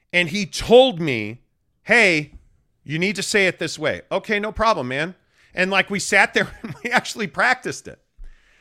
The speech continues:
So I go on the air the next day, and my co-host Dana Daniels, wonderfully talented talk professional, Dana Daniels and I are talking, and I mispronounced it, like, didn't even realize I did it.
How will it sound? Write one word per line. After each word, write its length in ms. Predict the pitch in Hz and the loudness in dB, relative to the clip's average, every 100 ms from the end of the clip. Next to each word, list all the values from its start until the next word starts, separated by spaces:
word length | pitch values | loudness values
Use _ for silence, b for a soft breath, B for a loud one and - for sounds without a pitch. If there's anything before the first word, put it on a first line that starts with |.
| _ | _
So 180 | - 214 | 2 4
I 60 | 196 | 6
go 180 | 233 | 6
on 160 | 254 254 | 4 4
the 140 | 214 | 4
air 160 | 226 269 | 6 6
the 120 | 226 | 4
next 280 | 175 151 - | 2 0 0
day, 200 | 147 135 | 2 2
and 80 | 151 | 2
my 120 | 143 | -2
co-host 480 | 135 190 180 170 - | 0 0 2 -2 2
Dana 260 | 165 190 | 2 2
Daniels, 720 | 156 185 180 139 - - - _ _ _ _ _ _ _ _ _ _ _ _ 117 | 2 4 4 0 -6 -16 -20 _ _ _ _ _ _ _ _ _ _ _ _ -14
wonderfully 640 | 113 175 247 233 151 170 | -2 2 4 4 2 -2
talented 680 | - 165 156 127 - 117 - _ _ _ _ _ - | 0 0 0 -2 -4 -4 -6 _ _ _ _ _ -2
talk 280 | 180 143 | 0 0
professional, 540 | - 131 107 - - _ _ _ _ _ _ _ _ | -4 -4 -6 -8 -20 _ _ _ _ _ _ _ _
Dana 320 | 175 233 247 | 2 4 2
Daniels 500 | 185 202 202 185 156 | 2 2 4 0 0
and 80 | 170 | 2
I 100 | 160 | 2
are 100 | 143 | 0
talking, 500 | - 196 175 160 147 | 2 0 2 -4 -2
and 120 | 175 | 2
I 100 | 165 | 2
mispronounced 720 | 165 175 - 202 170 165 - 156 | 2 -2 -4 -2 0 -2 -2 -6
it, 140 | 143 | 0
like, 400 | 151 135 _ - | 0 0 _ 0
didn't 200 | 214 247 | 2 2
even 200 | 247 214 | 0 0
realize 440 | 208 202 175 165 | 2 4 4 2
I 100 | 156 | 0
did 200 | 131 156 | -2 -4
it. 160 | 113 | -4